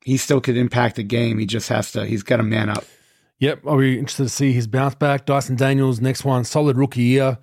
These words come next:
Speaker 2: Um, didn't, you know, wasn't a huge minute guy. Had a bit of an injury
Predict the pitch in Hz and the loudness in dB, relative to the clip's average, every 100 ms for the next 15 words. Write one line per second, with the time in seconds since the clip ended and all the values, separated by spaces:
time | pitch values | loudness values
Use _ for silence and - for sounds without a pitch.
0 | _ _ _ _ _ _ - 113 107 107 | _ _ _ _ _ _ -8 -4 -2 -2
1 | 104 104 101 76 90 113 - 110 98 95 | -2 -2 -4 -8 -6 -4 -4 -4 -4 -4
2 | - 57 53 50 50 50 50 110 113 107 | -10 -16 -20 _ _ -20 -14 -4 -2 -2
3 | - 135 135 120 123 120 104 117 120 120 | -2 2 2 4 2 2 2 2 4 2
4 | 95 - - - 120 117 110 117 113 117 | 0 -6 -8 -2 0 2 4 4 4 4
5 | 113 110 | 2 0